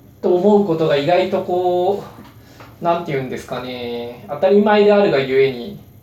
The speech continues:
共有されない結果、うん、なんかこう、あんまり知らない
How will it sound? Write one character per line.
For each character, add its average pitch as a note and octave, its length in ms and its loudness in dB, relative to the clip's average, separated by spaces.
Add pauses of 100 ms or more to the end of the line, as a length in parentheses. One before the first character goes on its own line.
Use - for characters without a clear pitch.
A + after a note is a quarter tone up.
(520)
共 D#3+ 160 -2
有 D#3 180 -4
さ D#3 160 -2
れ C#3 120 -2
な C#3 100 -4
い C3+ 100 -4
結 C3+ 240 -6
果、 B2+ 400 -4 (840)
う D3 100 -8
ん、 B2+ 340 -10 (120)
な D3 180 -8
ん - 20 -10
か B2+ 140 -8
こ B2 460 -6
う、 - 20 -12 (2250)
あ D#3 100 -10
ん G#3 80 -2
ま G3 140 0
り F3+ 420 -10 (880)
知 - 140 -10
ら F3+ 180 0
な G3+ 80 2
い G3 160 -4